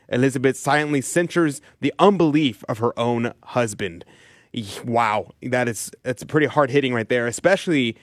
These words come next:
in regards to what Saint Elizabeth here is, is proclaiming the greatness of Our Lady, and greatness that recognizing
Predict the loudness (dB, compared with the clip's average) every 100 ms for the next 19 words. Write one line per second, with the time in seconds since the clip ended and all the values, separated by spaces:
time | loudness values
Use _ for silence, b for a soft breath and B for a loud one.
0 | b b 0 4 4 2 0 -4 0 2
1 | 2 -2 _ _ -6 0 0 0 -4 -6
2 | -6 -6 -4 -4 -6 -8 -10 -14 -18 -4
3 | 0 0 -2 -2 -2 -2 0 2 2 2
4 | -2 -6 b -4 -2 4 4 4 0 -2
5 | -4 -2 0 2 4 2 2 -4 -10 B
6 | B -4 -4 0 0 0 -2 -6 -10 -4
7 | 0 0 2 2 2 2 2 2 0 -2
8 | -4